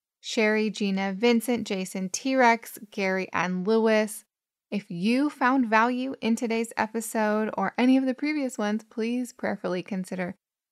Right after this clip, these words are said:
donating, because this show is only possible because we get donations from our listeners, our everyday, average, extraordinary listeners just like you.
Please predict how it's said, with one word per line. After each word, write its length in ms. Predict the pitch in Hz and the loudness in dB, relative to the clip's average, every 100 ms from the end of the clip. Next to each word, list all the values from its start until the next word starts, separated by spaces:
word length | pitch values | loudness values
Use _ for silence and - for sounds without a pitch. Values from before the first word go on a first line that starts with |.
| - | 2
donating, 460 | 220 214 202 180 175 | 4 6 4 2 0
because 340 | 185 214 185 | -2 -4 -2
this 160 | 202 220 | 0 0
show 240 | 214 202 | 0 0
is 100 | 196 | 0
only 260 | - 190 175 | -2 -4 -4
possible 640 | - 190 202 208 202 185 | -4 -4 -2 -4 -4 -4
because 540 | - 175 - 208 190 190 | -6 -10 -6 -2 -2 -2
we 100 | 185 | -4
get 220 | 185 - | -4 -6
donations 580 | 185 180 175 190 185 180 | -4 -4 -4 -6 -6 -8
from 400 | - 190 190 190 | -6 -2 -2 -2
our 160 | 185 185 | -2 -2
listeners, 600 | 185 196 - 185 - 185 - | -2 -4 -4 -6 -6 -4 -2
our 180 | - - | -2 2
everyday, 720 | 233 277 311 294 254 254 262 - | 2 4 0 -2 0 0 0 0
average, 400 | 240 247 254 - - - - | 0 2 -2 -4 -16 -8 -6
extraordinary 1200 | 233 - - 226 220 254 294 254 208 202 208 - - | -4 -6 -4 2 8 10 10 6 4 2 0 -4 -8
listeners 520 | 196 196 185 180 175 _ _ _ _ _ | -6 -4 -4 -6 -8 _ _ _ _ _
just 160 | 226 220 | 2 2
like 180 | 208 | 0
you. 120 | - | -2